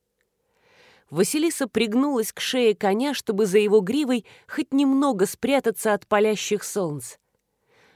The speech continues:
Бедра пекло от напряжения. Чародейка изо всех сил пыталась удержать между коленями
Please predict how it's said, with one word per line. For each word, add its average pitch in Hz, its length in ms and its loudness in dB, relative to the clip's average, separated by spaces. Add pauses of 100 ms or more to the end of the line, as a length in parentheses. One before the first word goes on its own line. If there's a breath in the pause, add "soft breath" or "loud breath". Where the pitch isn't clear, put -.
Бедра 214 460 2
пекло 240 520 0
от 208 160 0
напряжения. 190 840 0 (460 soft breath)
Чародейка 214 680 2
изо 214 200 2
всех 294 380 -8
сил 254 340 -4
пыталась 196 520 -2
удержать 190 480 0
между 180 300 0
коленями 208 600 0